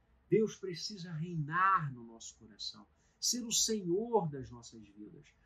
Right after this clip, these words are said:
o Senhor das nossas decisões. E aí eu e você estaremos sendo um vaso moldado. Deus precisa, quer,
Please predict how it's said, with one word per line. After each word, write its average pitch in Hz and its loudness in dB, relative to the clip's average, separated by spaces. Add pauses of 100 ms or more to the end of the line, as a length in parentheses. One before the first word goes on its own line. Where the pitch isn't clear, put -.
(240)
o 170 -14
Senhor 226 4
das 160 -8
nossas 139 -12
decisões. - -16 (440)
E 131 0
aí 180 2
eu 185 2
e 170 -6
você 151 -4
estaremos 156 -6
sendo 220 -4 (260)
um 156 4
vaso 147 -4
moldado. 120 -6 (440)
Deus 208 6
precisa, 170 -2 (320)
quer, 208 2